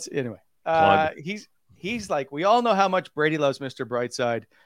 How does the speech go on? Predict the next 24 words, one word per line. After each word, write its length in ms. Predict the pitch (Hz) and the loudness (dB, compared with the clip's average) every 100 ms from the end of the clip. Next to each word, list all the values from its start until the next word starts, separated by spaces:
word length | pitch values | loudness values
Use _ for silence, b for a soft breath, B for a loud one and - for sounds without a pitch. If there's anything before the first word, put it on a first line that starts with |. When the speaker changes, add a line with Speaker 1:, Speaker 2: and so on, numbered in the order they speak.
| b b - | b b -4
Speaker 1:
And 80 | 135 | -2
after 160 | 143 156 | 0 2
watching 320 | 190 214 165 | 2 2 2
Colorado 380 | 165 156 147 139 | 4 6 6 4
in 60 | |
the 80 | 127 | 0
playoffs 380 | - 135 127 - | -2 0 0 -2
two 100 | 139 | -8
years 240 | 131 131 | -6 -6
ago 220 | 123 120 113 | -4 -4 -4
and 80 | |
hearing 240 | 110 135 123 | -6 -6 -6
their 120 | 113 | -8
fans 320 | - 127 120 | -6 -4 -4
belt 300 | 123 120 110 | -2 -2 0
out 140 | 117 120 | -2 0
all 100 | 113 | -2
the 100 | 110 | -2
small 240 | 196 202 | 2 2
things 220 | 185 156 | 4 0
by 140 | 131 123 | 0 0
Blink 240 | 127 117 | -2 -4
one 160 | 113 110 | -6 -8
eighty-two, 520 | 98 - 147 139 | -10 -8 -2 -2